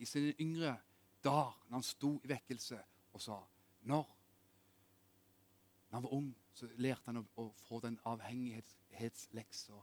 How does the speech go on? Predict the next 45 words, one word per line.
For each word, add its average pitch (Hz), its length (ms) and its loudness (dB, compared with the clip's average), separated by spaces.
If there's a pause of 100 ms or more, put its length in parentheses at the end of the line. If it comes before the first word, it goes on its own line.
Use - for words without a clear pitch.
(440)
av 90 200 -12 (440)
Gud. - 360 -18 (520)
Personlig 196 460 6
så 190 100 4 (320)
følte 196 300 8
jeg 180 100 2
virkelig 165 200 4
Herren 156 180 6
talte - 280 2
til 139 100 2
meg 139 80 -2
for 139 100 0
noen 131 180 2
år 113 80 -6
siden, 107 300 -8 (400)
etter 185 280 4
den 151 160 6 (120)
fornyelsen, 120 540 0 (520)
og 127 80 -4
sa, 123 140 2 (180)
«Legg 175 200 8
merke 175 280 2
til 123 140 0 (1300)
predikanter, 135 560 4
pastorer, 135 400 2
me-, 143 160 6
mennesker 135 500 4
som 135 220 0
jeg, 117 240 -6
liksom 131 320 4
jeg 120 100 -2
sammenligner 127 600 2
meg 131 100 4
med, 123 160 4
eller 127 160 2
snakker - 380 -4
med, 123 180 0
eller 117 420 -2
har 127 180 4
med 131 140 2
å 120 60 0
gjøre, 117 400 -2
og 113 160 -16
så 117 80 -10
videre. 113 180 -6